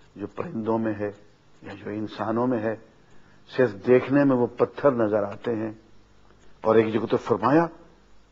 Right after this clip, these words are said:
कि "सुम्मा कसत कुलूबुकुम मिन बादि ज़ालिक फ़हिय कल हिजारति औ अशद्दु क़स्वा", तो तुम्हारे दिल पत्थरों से ज्यादा सख्त हो गए।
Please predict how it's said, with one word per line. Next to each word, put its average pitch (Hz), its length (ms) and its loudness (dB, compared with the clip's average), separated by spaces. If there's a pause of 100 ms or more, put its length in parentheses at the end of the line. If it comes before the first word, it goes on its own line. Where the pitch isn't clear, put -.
(500)
कि - 60 -12
"सुम्मा 190 340 0
कसत 233 480 0
कुलूबुकुम 165 540 -2
मिन 131 220 -4
बादि 123 320 0
ज़ालिक 107 340 -8 (1080)
फ़हिय 107 280 -6
कल 98 260 -12 (140)
हिजारति 104 640 -8
औ 101 160 -14
अशद्दु - 520 -18
क़स्वा", - 340 -20 (520)
तो 123 60 -12
तुम्हारे 143 400 0
दिल 143 280 -2
पत्थरों - 520 -4
से - 160 -6
ज्यादा 90 420 -8
सख्त - 400 -20
हो - 80 -20
गए। - 240 -20